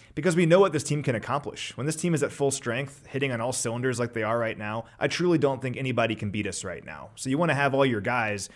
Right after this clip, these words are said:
particularly in the home stretch here. Uh, so to get Willie Gay back, to get L'Jarius Sneed back, uh, and Josh Gordon back is all very exciting. Willie Gay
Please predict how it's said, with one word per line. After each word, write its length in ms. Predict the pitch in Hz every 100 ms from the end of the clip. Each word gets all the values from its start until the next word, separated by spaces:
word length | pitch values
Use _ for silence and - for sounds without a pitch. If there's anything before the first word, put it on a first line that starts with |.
| -
particularly 460 | - 120 139 123 117
in 80 | 110
the 60 |
home 180 | 104 120
stretch 340 | 120 110 90 -
here. 300 | 95 101 104 - - -
Uh, 140 | - 117
so 140 | 131
to 80 | 120
get 180 | 151 120
Willie 200 | 139 131
Gay 200 | 123 127
back, 400 | 123 127 123 -
to 60 |
get 160 | 113 117
L'Jarius 400 | 107 120 117 104
Sneed 420 | - 120 127 107
back, 320 | 98 98 101 - - - -
uh, 260 | 104 101 95
and 180 | 117 110
Josh 240 | 113 107
Gordon 280 | - 117 104
back 260 | 98 95 104
is 80 | 117
all 100 | 107
very 240 | 110 104
exciting. 540 | 87 - 104 101 92 - - - -
Willie 260 | - 180 156
Gay 540 | 131 147 139 113 104